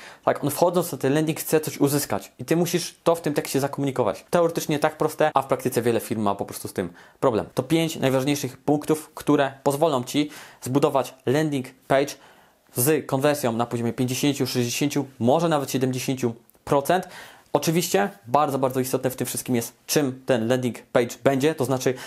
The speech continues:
jaki produkt na tym landing page'u będzie się znajdował. Chodzi na przykład mi tutaj o darmówkę.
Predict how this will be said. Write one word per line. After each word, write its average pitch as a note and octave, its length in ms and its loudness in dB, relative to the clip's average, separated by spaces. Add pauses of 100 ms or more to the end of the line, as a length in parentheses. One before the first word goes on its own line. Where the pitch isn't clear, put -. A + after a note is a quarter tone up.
(120)
jaki C#3+ 280 0
produkt C#3 420 -2
na B2+ 140 2
tym B2 140 -4
landing B2 240 0
page'u B2 180 2
będzie A#2+ 200 -2
się A#2+ 100 -4
znajdował. A#2+ 520 0 (500)
Chodzi C3+ 240 0
na C3 60 2
przykład B2 240 -2
mi C3 100 0
tutaj B2+ 320 0
o A2+ 260 2
darmówkę. B2+ 560 2